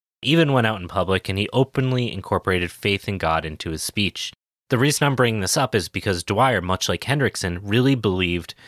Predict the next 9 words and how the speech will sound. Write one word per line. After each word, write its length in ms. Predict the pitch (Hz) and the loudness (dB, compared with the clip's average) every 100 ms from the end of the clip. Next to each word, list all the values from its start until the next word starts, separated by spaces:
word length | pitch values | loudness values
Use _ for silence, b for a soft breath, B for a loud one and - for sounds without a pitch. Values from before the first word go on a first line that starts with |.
| B 104 | B -6
like, 160 | 101 - | -2 2
honestly 540 | 135 143 120 - 98 | 2 2 0 -2 -2
and 80 | 92 | -4
truly 320 | - 123 95 | 0 2 2
believed 480 | - 87 90 98 - | 0 -2 -2 -2 0
their 120 | 95 | -2
meeting 320 | 92 90 87 | 0 -2 -2
was 120 | 85 - | -4 -8
providential. 760 | - 87 80 80 76 - - | -4 -4 -2 -6 -6 -12 -14